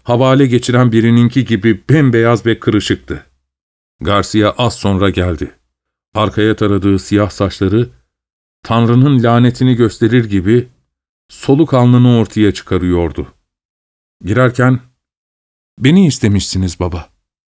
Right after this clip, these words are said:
dedi. "Evet, takımlarını giymişsin bile. Üstünü değiştirmişsin. Bunlar dünkü kıyafetlerin değil."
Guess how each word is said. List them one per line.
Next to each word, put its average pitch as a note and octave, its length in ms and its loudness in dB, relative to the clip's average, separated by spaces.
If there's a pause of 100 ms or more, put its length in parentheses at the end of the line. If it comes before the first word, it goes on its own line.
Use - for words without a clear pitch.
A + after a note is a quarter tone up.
(160)
dedi. F#2 300 -6 (920)
"Evet, F3 380 0 (360)
takımlarını E3+ 640 2
giymişsin F#3+ 600 2
bile. B2+ 260 0 (920)
Üstünü F3+ 440 2
değiştirmişsin. C3+ 880 2 (840)
Bunlar F3 420 2
dünkü F#3+ 300 0
kıyafetlerin F#3 840 2
değil." E3+ 480 0